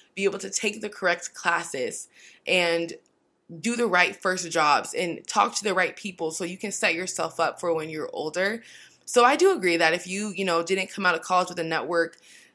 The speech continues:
um, you miss out on a big opportunity. But, you know, once again, most people don't go into college with that mindset. It's like parties and fun, and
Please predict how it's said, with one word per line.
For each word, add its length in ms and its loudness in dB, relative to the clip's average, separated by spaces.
um, 380 4
you 280 -10
miss 240 -2
out 100 4
on 80 2
a 80 0
big 220 0
opportunity. 580 0
But, 540 2
you 100 -2
know, 260 4
once 280 0
again, 260 2
most 220 -4
people 180 -6
don't 180 -6
go 120 4
into 140 0
college 480 2
with 160 0
that 160 -2
mindset. 520 -2
It's 120 -4
like 180 0
parties 460 4
and 120 -4
fun, 520 0
and 500 -2